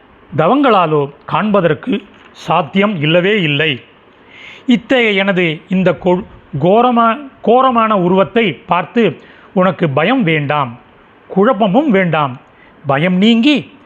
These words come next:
மனமகிழ்ச்சியுடன் எனது அதே இந்த உருவத்தை மீண்டும் நீ நன்றாக பார். சஞ்சய உவாச்ச,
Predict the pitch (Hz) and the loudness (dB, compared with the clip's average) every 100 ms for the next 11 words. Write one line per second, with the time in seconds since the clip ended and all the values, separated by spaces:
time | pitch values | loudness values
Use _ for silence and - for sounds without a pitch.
0 | - _ 151 165 262 269 202 190 190 160 | -20 _ -4 0 0 0 0 0 0 0
1 | 151 135 - - - 160 175 160 160 160 | -2 -6 -16 -20 -6 -2 0 0 -2 -2
2 | 151 214 247 262 - - 185 180 170 156 | 0 0 0 -2 -10 -8 -2 0 2 2
3 | 185 208 196 160 175 190 196 156 226 - | 0 0 -2 -2 0 0 0 0 -2 -4
4 | - - - 139 151 151 175 151 - - | -16 -20 -6 -2 0 0 0 -2 -4 -2
5 | 156 143 123 - - - - - 151 151 | -2 -2 -6 -18 -20 -20 -20 -10 -4 -2
6 | 175 175 170 180 180 180 | 2 2 4 2 0 -2